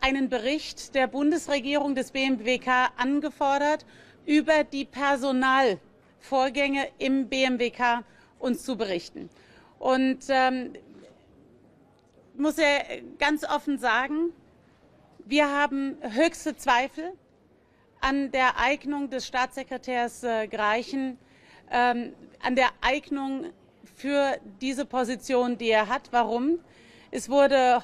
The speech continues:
häufig, auch vom Minister, davon gesprochen, es wurden Fehler gemacht.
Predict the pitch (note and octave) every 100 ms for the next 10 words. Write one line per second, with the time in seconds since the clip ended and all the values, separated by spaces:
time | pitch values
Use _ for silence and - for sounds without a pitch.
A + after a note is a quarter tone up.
0 | - D4 D#4 C#4+ A#3+ - - B3 - C#4
1 | B3 B3 C4 - C#4+ C4+ B3+ C4+ B3+ A#3+
2 | - B3+ B3+ C#4 B3+ - - - - -
3 | - B3+ - A3+ C#4+ A#3+ B3+ C4 A#3+ C#4
4 | C#4+ D4 A3+ G3+ F#3+ D3+ - -